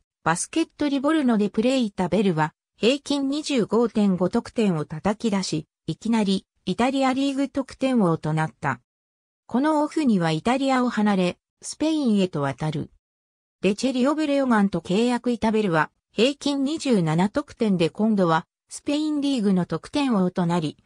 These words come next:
地元ルーゴでは大変な人気を集めるようになった。ヨーロッパで成功を収めたベルは、二千五年に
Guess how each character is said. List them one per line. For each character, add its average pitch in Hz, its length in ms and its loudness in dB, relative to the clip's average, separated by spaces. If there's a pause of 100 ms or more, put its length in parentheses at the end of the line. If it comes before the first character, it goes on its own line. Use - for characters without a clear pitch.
(180)
地 175 140 2
元 285 260 0
ル 277 100 -2
ー 294 80 -2
ゴ 277 120 0
で 254 100 0
は 175 240 0
大 196 220 -2
変 262 280 -4
な 254 120 0
人 254 240 0
気 254 180 -2
を 233 160 2 (100)
集 - 160 -2
め 277 140 0
る 247 140 -4
よ 208 160 0
う 185 40 0
に 156 140 0
な 160 120 -2
っ - 120 -12
た。 139 200 -6 (600)
ヨ 233 220 4
ー - 20 0
ロ 339 100 0
ッ - 40 -8
パ 240 180 -4
で 190 120 0
成 208 180 0
功 233 420 0
を 220 140 0
収 262 160 -4
め 277 100 -2
た 165 140 -4
ベ 180 160 0
ル 190 120 2
は、 156 200 -2 (220)
二 165 120 2
千 285 300 -2
五 220 120 2
年 208 280 2
に 185 180 0